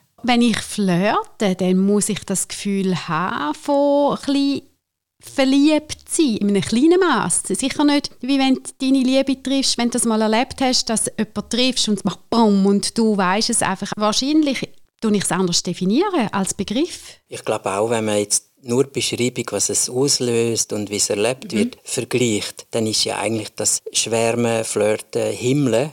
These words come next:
Speaker 2: über da Himmeln,
Speaker 1: Mhm.
Speaker 2: ist sehr vergleichbar mit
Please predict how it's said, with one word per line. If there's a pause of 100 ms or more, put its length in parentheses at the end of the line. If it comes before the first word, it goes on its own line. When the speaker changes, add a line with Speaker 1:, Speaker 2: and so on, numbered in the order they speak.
Speaker 2:
über
da
Himmeln,
Speaker 1:
Mhm. (120)
Speaker 2:
ist (120)
sehr
vergleichbar
mit